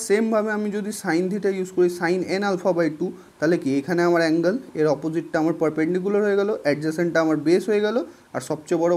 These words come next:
বাহুটা কি হলো? আমার হাইপোটেনিয়াস হয়ে গেল, ঠিক আছে? তাহলে এখানে কি বেরোলো? Sin n alpha by two equal to কি হয়ে গেল? Perpendicular by hypotenuse, মানে কি?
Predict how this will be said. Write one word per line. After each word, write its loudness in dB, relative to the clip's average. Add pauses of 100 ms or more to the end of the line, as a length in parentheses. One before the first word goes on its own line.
বাহুটা 2
কি -6
হলো? 2
আমার 0
হাইপোটেনিয়াস -2
হয়ে -4
গেল, -6 (720)
ঠিক 0
আছে? -4 (520)
তাহলে 6
এখানে 0 (100)
কি 0
বেরোলো? 4 (360)
Sin 2 (260)
n -2 (100)
alpha 0
by 2 (420)
two 4
equal -2
to -2
কি -6
হয়ে 2
গেল? 2 (500)
Perpendicular 2
by 2 (100)
hypotenuse, 0
মানে -2
কি? 0